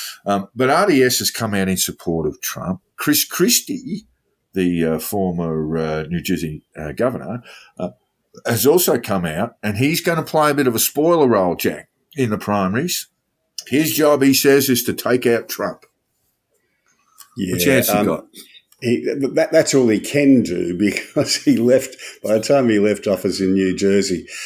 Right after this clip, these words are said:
Speaker 2: uh, he was very, very unpopular.
Speaker 1: He was a bit unpopular, um, but so, then, so, then again, so was Trump in twenty twenty. But, um, um, uh, but he is very go-, he is ve-, he's a very capable, um,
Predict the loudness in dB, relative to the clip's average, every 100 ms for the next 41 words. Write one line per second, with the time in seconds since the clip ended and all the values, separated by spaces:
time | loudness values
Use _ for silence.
0 | -14 -10 -4 -2 0 2 2 0 -4 0
1 | 2 2 0 -2 -4 -2 -4 -4 -6 -6
2 | -12 -12 _ _ 0 2 2 2 0 0
3 | -2 0 2 4 4 2 -4 -2 2 4
4 | 4 0 0 -2 -2 -2 -2 -2 -4 -6
5 | -6 -6 -4 -6 -6 -8 -8 -6 -6 -8
6 | -12 -14 -14 -6 -6 -4 -6 -8 _ -20
7 | -20 _ -4 0 0 -2 -6 -10 -14 -6
8 | -4 -2 -4 -8 -16 _ _ _ _ _
9 | -16 -12 -4 0 2 0 2 6 8 6
10 | 6 4 4 0 -2 2 4 4 0 2
11 | 2 2 0 0 -2 0 2 4 2 0
12 | -2 2 2 2 0 2 2 2 -4 -4
13 | -2 0 -2 -6